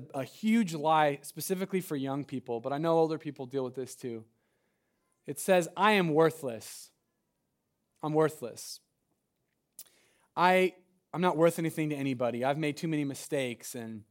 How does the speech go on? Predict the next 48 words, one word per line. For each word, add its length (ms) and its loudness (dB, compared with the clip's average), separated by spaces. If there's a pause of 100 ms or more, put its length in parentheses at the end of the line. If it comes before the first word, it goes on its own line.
(480)
I've 120 -12
failed. 480 2
I, 220 0
I've 100 -10
failed 220 0
in 40 -4
my 100 -2
relationships. 880 -4
I've 160 -10
sinned. 440 -4
I'm 160 -6
dirty. 500 -4 (360)
I'm 100 -8
disgusting." 800 -8 (440)
Um, 380 -12 (180)
you 80 -12
know, 80 -4
one 140 0
of 40 -2
the 80 -8
saddest 460 0
things 240 -4
that 160 -6
happens 440 -6
in 60 -10
our 80 -6
culture 340 -4
is 80 -8
when 120 -10
someone 300 -6
is 120 -8
molested 460 -6
or 80 -6
abused, 420 -6
that 140 -12
they 100 -6
tend 240 -8
to 60 -12
take 300 -8
that 180 -6
to 60 -18
themselves 420 -6
and 120 -12
feel 140 -8
like 160 -4
it's 140 -18
their 160 -6
fault 400 -4